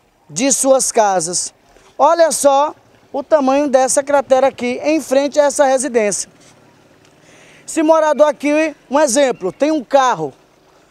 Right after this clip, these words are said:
Como é que vai fazer pra colocar o seu automóvel dentro de sua residência? Até pra passar a pé, mostra aqui, Esdra.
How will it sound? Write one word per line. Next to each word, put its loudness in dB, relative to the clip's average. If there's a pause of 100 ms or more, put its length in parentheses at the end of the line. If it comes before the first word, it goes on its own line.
(180)
Como 0
é 2
que -8
vai 2
fazer 0
pra 0
colocar 0
o -2
seu 2
automóvel 2 (540)
dentro -2 (340)
de -4
sua 2
residência? -2 (400)
Até 2
pra 0
passar 2
a -2
pé, 0 (200)
mostra 2
aqui, -2
Esdra. 0